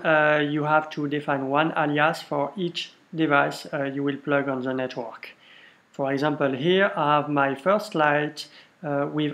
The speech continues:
address A four. The letter is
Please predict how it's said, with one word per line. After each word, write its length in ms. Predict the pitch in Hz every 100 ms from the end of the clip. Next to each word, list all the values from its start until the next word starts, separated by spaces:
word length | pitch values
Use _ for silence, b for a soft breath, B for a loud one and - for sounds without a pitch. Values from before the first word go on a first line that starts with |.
| 175
address 480 | 160 151 147 147 -
A 220 | 175 151 147
four. 420 | - 139 117 113 - _ _ _ b b _ _ _ _ -
The 160 | 151
letter 640 | 160 233 240 196 185 190 - 180
is 420 | 160 160 151